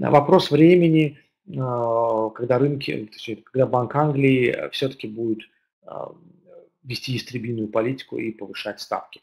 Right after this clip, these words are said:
Мне кажется, потенциал есть огромный. Будем считать, что это ушло на Brexit, то есть Brexit, последний риск, а, па-, парламентский риск был,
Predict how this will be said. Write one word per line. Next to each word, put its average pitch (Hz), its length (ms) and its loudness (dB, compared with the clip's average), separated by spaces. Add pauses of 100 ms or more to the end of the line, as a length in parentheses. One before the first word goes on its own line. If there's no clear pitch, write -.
(220)
Мне 180 200 6
кажется, 175 460 4
потенциал 127 580 -2
есть 117 300 -2
огромный. 110 480 -4 (260)
Будем 175 260 6
считать, 165 340 4
что - 220 0
это 156 480 6 (220)
ушло 143 440 4
на 123 260 2 (100)
Brexit, 160 580 6 (240)
то 131 100 -2
есть - 180 -2
Brexit, 123 540 4 (100)
последний 139 560 2
риск, - 400 -6
а, - 240 -8
па-, 131 160 0
парламентский 123 760 0
риск 117 340 -8
был, 113 360 -2